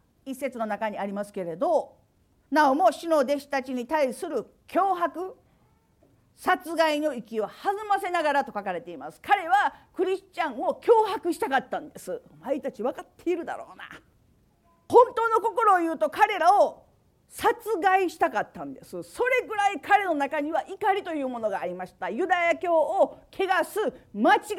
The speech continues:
た教え。聖書の中で、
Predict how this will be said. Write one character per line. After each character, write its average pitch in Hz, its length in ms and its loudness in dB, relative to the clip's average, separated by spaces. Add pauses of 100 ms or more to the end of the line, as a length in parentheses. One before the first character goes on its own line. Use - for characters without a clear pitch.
(180)
た - 20 -8
教 214 140 0 (140)
え。 160 280 -12 (1800)
聖 415 160 4
書 302 100 2
の 277 60 4
中 220 260 2
で、 269 400 4